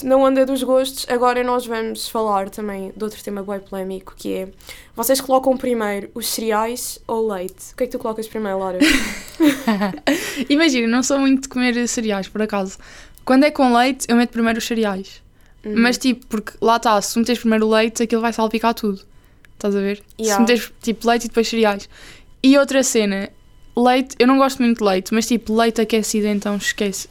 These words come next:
Speaker 2: Então nos cereais, aquela cena fica tipo toda, hum,
Speaker 1: Tipo como
Speaker 2: mole.
Speaker 1: Yeah,
Speaker 2: Ai,
Speaker 1: sim.
Speaker 2: é, é bué estranho. Mas tipo, se comer com iogurte, é obviamente primeiro o iogurte e depois os cereais.
Speaker 1: Epá.
Speaker 2: Tipo granola.
Speaker 1: E há também há bué pessoal que come tipo iogurte com
Speaker 2: Adoro.
Speaker 1: cereais,
Speaker 2: Olha,
Speaker 1: né?
Speaker 2: comi há bocado ao pequeno almoço.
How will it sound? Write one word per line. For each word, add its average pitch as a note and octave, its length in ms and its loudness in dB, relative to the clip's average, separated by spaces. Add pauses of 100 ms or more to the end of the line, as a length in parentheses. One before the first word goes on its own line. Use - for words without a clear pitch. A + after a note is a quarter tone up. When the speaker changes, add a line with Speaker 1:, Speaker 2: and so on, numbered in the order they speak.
Speaker 2:
Então A#3 220 4
nos C4+ 140 4
cereais, A3 600 0 (260)
aquela A#3 360 2
cena A3 340 0
fica A3 260 0
tipo A3 240 -6
toda, G#3+ 200 4 (500)
hum, G3 400 -4 (320)
Speaker 1:
Tipo C#4 180 -2
como C#4+ 180 4
Speaker 2:
mole. A#3 540 8
Speaker 1:
Yeah, A3+ 520 4 (160)
Speaker 2:
Ai, B3 120 6
Speaker 1:
sim. A#3+ 60 8
Speaker 2:
é, A#3+ 180 6
é A#3+ 60 4
bué A3+ 220 4
estranho. G3+ 480 -2 (100)
Mas B3 260 4
tipo, C4+ 220 2
se - 160 -4
comer A#3 320 4
com A3 160 2
iogurte, G#3+ 360 2
é A3 40 4
obviamente A3+ 360 0
primeiro G3 300 -4
o G3+ 40 -2
iogurte G#3+ 480 -4
e - 20 -8
depois G3 260 -10
os G3 100 -10
cereais. G3 360 -8 (440)
Speaker 1:
Epá. B3+ 100 0
Speaker 2:
Tipo A#3 240 4
granola. G#3 460 2 (400)
Speaker 1:
E E4+ 60 0
há E4 60 2
também E4+ 240 2
há D#4+ 100 6
bué D4+ 160 2
pessoal C#4+ 360 0
que C#4 120 -8
come C4+ 240 0
tipo C4 220 -6
iogurte C4 380 2
com - 80 -2
Speaker 2:
Adoro. A#3+ 260 4
Speaker 1:
cereais, A3+ 240 2
Speaker 2:
Olha, E4+ 220 4
Speaker 1:
né? - 40 -6
Speaker 2:
comi B3 140 2
há A#3+ 80 6
bocado A#3 280 2
ao A3+ 60 2
pequeno B3 220 4
almoço. B3+ 180 6